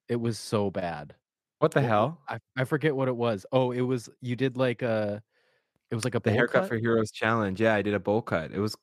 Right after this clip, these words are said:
Speaker 2: it was actually awesome. That, and I'm offended that you said it was ugly.
Speaker 1: <laughs>
Speaker 2: The hell?
Speaker 1: Uh, it was artistic.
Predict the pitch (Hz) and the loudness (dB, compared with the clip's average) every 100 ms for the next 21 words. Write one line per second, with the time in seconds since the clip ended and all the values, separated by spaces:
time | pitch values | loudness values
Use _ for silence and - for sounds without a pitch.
0 | - 113 143 160 123 131 139 151 135 104 | 0 4 4 2 0 -2 0 -2 0 2
1 | 110 131 113 95 90 80 104 104 110 104 | 2 2 -2 -4 -6 -6 0 2 2 -2
2 | 101 107 107 110 104 - 110 127 110 101 | -2 -2 0 0 0 -2 0 2 2 0
3 | 101 104 - 98 98 98 - 101 101 95 | -4 -8 0 0 2 0 0 0 2 0
4 | 85 - - - - - _ - - - | -2 -8 -16 -14 -10 -10 _ -8 -4 -4
5 | 453 - 113 98 104 151 156 - 233 208 | 0 2 4 4 2 0 -4 -18 -20 -18
6 | 190 175 151 113 _ - 120 113 107 104 | -18 -16 -16 -18 _ -4 -2 0 0 -2
7 | 95 95 - 123 120 113 101 - 113 101 | -4 -8 -8 -6 -2 -2 -2 -6 -4 -4
8 | - 98 - 76 - | -4 -6 -8 -14 -14